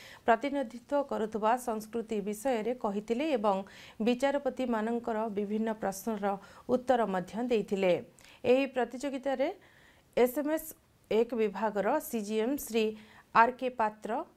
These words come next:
ଆର୍ ଏମ୍ ଏଚ୍ ପି ବିଭାଗର ସି ଜି ଏମ୍ ଶ୍ରୀ ଏସ୍ ଏସ୍ ରାୟଚୌଧୁରୀ ଏବଂ କମ୍ପ୍ୟୁଟର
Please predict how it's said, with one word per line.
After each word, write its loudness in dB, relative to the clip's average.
ଆର୍ 4
ଏମ୍ 2
ଏଚ୍ -2
ପି -6
ବିଭାଗର 0
ସି -6
ଜି -2
ଏମ୍ 0
ଶ୍ରୀ -4
ଏସ୍ -4
ଏସ୍ -6
ରାୟଚୌଧୁରୀ 0
ଏବଂ 2
କମ୍ପ୍ୟୁଟର -2